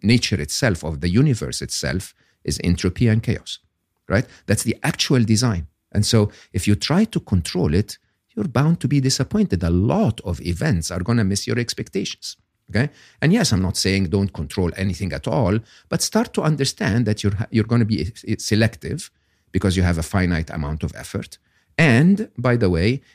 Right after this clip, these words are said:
even if you're selective and you, you try to control everything, sometimes things will fall out of control, okay? And that should be your expectation. Once you get that right, that was one, that was my biggest illusion, okay?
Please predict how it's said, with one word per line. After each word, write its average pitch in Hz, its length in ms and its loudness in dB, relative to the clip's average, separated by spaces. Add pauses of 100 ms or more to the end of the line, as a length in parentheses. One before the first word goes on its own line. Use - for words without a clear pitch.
even 185 360 6
if 135 160 0
you're 117 100 2
selective 98 520 -2
and 98 140 4
you, 95 200 2
you 104 200 -4
try 120 260 2
to 113 140 -2
control 92 380 0
everything, 92 480 -4 (260)
sometimes 120 640 2
things 104 260 2
will 90 120 -2
fall 87 260 -2
out 76 180 -8
of - 140 -8
control, 64 360 -12 (540)
okay? 113 240 0 (220)
And 95 120 2
that 113 180 2
should 104 260 0
be 104 80 2
your 87 160 2
expectation. - 680 -8
Once 151 220 0
you 208 60 0
get 175 220 0
that 151 280 -2
right, 87 360 -6 (320)
that 135 120 4
was 131 140 6
one, 127 320 4
that 117 180 0
was 110 140 4
my 95 120 2
biggest 95 420 0
illusion, - 340 -12 (340)
okay? 117 220 0